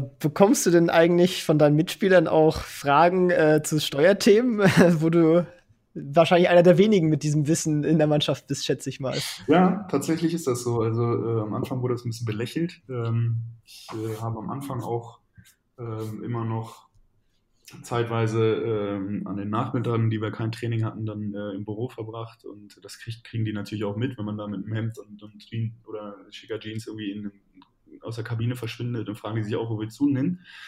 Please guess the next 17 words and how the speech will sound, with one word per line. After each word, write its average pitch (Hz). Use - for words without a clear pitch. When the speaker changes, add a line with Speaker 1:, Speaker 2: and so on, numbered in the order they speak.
Speaker 2:
Ich -
gesagt, 123
„Ja, 135
ich 113
gehe 120
jetzt 110
arbeiten.“ 117
So, 95
ne? 127
Also, 110
hörte 139
sich 131
immer 127
doof 143
an, 156
aber, 117
ähm, 113